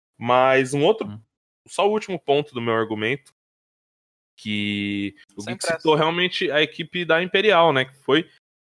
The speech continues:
Speaker 1: pro último Major e foi uma equipe totalmente nacional, uma, uma line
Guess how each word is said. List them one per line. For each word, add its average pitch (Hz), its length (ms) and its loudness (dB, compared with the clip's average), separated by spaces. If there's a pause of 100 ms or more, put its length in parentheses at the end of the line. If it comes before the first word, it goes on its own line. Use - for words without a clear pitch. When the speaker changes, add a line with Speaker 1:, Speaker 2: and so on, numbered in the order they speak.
(120)
Speaker 1:
pro 131 160 -2
último 135 400 -4
Major 170 520 0
e 110 140 -2
foi 131 240 0
uma 120 140 2
equipe 110 360 -8
totalmente 101 540 -6
nacional, 135 540 -6
uma, 98 420 -12
uma 98 480 -12
line 98 300 -14